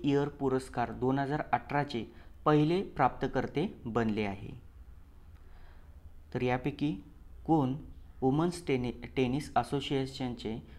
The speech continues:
कोच of the year, जो दोन हजार अठराचा पुरस्कार आहे, त्याची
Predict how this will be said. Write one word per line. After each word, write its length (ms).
कोच 260
of 100
the 180
year, 560
जो 180
दोन 260
हजार 220
अठराचा 420
पुरस्कार 460
आहे, 140
त्याची 380